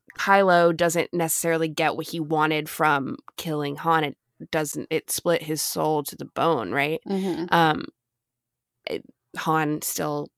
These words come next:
Speaker 1: looks upon his son with forgiveness. And, like, the act of just reaching out and touching his face, so interesting.
Speaker 2: Mm-hmm. Yeah. Especially because, you know, people have talked about the symbolism of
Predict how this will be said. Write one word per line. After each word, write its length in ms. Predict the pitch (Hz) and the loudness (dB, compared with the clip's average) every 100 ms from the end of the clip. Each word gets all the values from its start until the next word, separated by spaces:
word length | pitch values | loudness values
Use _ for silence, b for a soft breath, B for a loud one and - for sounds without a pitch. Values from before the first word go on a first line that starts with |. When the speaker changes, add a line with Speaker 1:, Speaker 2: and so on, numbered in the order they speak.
| 165 | -6
Speaker 1:
looks 240 | 160 - | -6 -4
upon 260 | 156 - 151 | -6 -6 -6
his 140 | 151 | -6
son 400 | - 160 - - | -4 -4 -4 -4
with 120 | 180 | -8
forgiveness. 580 | - - 151 151 - - | -6 -6 -6 -6 -6 -6
And, 140 | 170 165 | -4 -2
like, 200 | 160 - B B B | -4 -10 B B B
the 180 | 190 190 - | 4 6 10
act 320 | 180 202 - | 8 8 0
of 160 | 196 165 | -2 -2
just 220 | 165 165 | -6 0
reaching 400 | 165 165 160 156 | 0 0 0 0
out 120 | 151 | 0
and 120 | 156 | -2
touching 380 | - 165 - 156 | -2 -4 -2 -4
his 180 | 147 - | -4 -2
face, 720 | 175 170 156 170 - - - - | 2 2 0 -4 -8 -8 -12 -10
so 360 | - - 175 | -6 2 2
interesting. 640 | 156 160 160 147 - - 185 _ - | 2 0 -4 -6 -8 -8 -10 _ -2
Speaker 2:
Mm-hmm. 340 | 202 196 170 180 - - | 2 4 2 -2 -10 -10
Yeah. 380 | 185 160 - 196 B B B | 0 2 0 -4 B B B
Especially 320 | 208 240 240 226 | -4 -2 -2 -2
because, 400 | 196 196 175 - | 0 -2 -2 -8
you 160 | 180 | -4
know, 160 | 175 170 | -2 -2
people 180 | 214 196 | 2 0
have 80 | 180 | 4
talked 200 | 170 - | 2 2
about 160 | 156 | -4
the 40 | - | -2
symbolism 460 | 180 170 165 170 | -2 0 0 0
of 200 | 160 160 | -2 -4